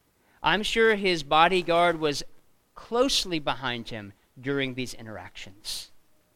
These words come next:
He could take the land by force if he wanted to.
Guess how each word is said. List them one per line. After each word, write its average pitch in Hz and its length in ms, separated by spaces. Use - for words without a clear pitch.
He - 160
could 185 200
take 240 380
the 208 100
land 185 340
by 147 180
force - 520
if - 120
he 120 80
wanted 95 380
to. - 100